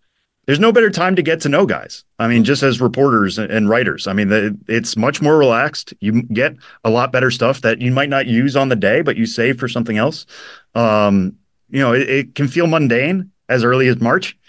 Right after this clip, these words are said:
but it's still the, it, the opportunity to gather new material and talk to these guys about what they've been doing differently.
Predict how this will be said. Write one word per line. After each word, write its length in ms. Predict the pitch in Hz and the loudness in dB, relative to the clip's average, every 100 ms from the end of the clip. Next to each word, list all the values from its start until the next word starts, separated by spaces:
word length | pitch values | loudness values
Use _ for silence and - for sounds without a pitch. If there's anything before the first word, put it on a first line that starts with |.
| - - - | -20 -20 -8
but 380 | 104 123 117 113 _ _ _ _ _ _ 120 | 0 2 2 -2 _ _ _ _ _ _ -4
it's 260 | 127 123 | -2 -2
still 240 | - 170 107 | 0 0 2
the, 140 | 110 117 117 | 2 0 -2
it, 100 | 101 | -2
the 140 | 120 | -2
opportunity 400 | 131 127 131 117 | -2 -4 -4 -2
to 80 | 107 | -2
gather 420 | 107 104 104 98 | 0 2 0 0
new 200 | 104 110 | -2 0
material 560 | 104 101 104 98 98 90 | 0 0 0 2 2 0
and 160 | 98 | -2
talk 240 | 90 117 117 | 0 -2 0
to 80 | 107 | -2
these 160 | 101 | -2
guys 220 | 98 92 | -2 -4
about 180 | 87 92 | -2 -2
what 120 | 92 | -2
they've 140 | 95 87 | -4 -6
been 180 | 90 90 | -6 -4
doing 260 | 95 90 | -4 -4
differently. 480 | 90 90 78 80 | -6 -10 -12 -12